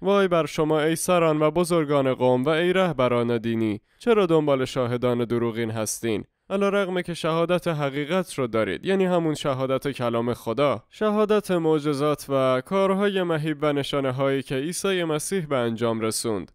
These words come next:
مگر نه این که تمام این کارها نشون می‌داد عیسی مسیح پسر یگانهٔ خداست؟ پس چرا دنبال شاهدین دروغین هستین؟ به همین خاطر عیسی مسیح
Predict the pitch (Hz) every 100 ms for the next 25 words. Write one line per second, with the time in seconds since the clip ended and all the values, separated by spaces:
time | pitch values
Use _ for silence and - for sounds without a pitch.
0 | _ _ 202 196 208 220 220 208 185 180
1 | 175 165 160 160 151 147 151 139 147 143
2 | 139 - 147 143 131 131 123 123 - 135
3 | 131 127 117 107 143 165 165 165 - 175
4 | 160 131 131 135 139 120 120 127 143 107
5 | - - _ 202 196 - 208 190 160 156
6 | 147 139 147 127 131 127 127 120 120 117
7 | 120 113 120 110 - 110 104 - 170 185
8 | 170 143 - 139 - 139 120 117 - 135
9 | 120 110 107 - 135 170